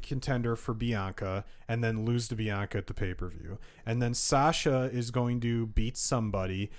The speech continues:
and she's going to become the number one contender to Ronda and then lose to Ronda at the pay-per-view.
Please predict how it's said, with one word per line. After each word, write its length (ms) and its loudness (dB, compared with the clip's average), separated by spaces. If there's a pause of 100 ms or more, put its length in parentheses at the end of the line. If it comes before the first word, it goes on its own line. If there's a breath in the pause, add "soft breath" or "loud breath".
(180 soft breath)
and 160 0
she's 340 2
going 180 2
to 60 0
become 300 2
the 60 2
number 240 4
one 140 6
contender 440 4
to 60 6
Ronda 720 4
and 200 0
then 240 0
lose 280 4
to 100 6
Ronda 360 2
at 120 -2
the 80 -2
pay-per-view. 680 -2